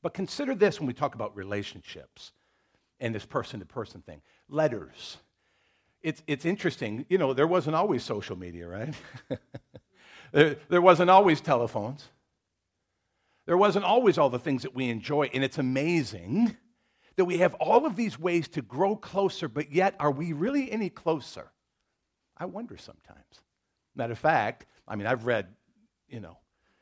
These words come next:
I, I read all kinds of things, but, and I keep up on this, but what they're finding is that social media is actually causing a lot more anxiety, that social media is causing a lot more comparison.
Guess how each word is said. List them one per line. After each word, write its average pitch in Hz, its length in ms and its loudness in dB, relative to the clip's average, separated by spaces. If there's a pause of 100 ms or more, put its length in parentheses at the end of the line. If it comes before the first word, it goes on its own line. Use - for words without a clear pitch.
(200)
I, - 40 -8 (160)
I 101 60 -10
read 87 180 -12 (200)
all 92 140 -10
kinds 147 240 -4
of 110 80 -18
things, 80 260 -18
but, 95 160 -16
and 101 120 -8
I 90 80 -8
keep - 340 -6
up 143 220 4
on 92 160 -8
this, 90 160 -14
but 117 80 -10
what 120 180 -2
they're 120 100 -6
finding 143 380 -4
is 104 120 -8
that - 140 -14
social 139 380 -8
media 107 420 -6 (220)
is 120 140 -6
actually 151 320 0
causing 117 500 -4
a 110 60 -6
lot 139 260 -4
more 113 140 -6
anxiety, 98 640 -10 (840)
that 127 120 -12
social 175 380 -4
media 143 380 -2
is 120 160 -8
causing 123 400 -4 (240)
a 120 80 -2
lot 139 200 2
more 127 180 -2
comparison. 117 960 -8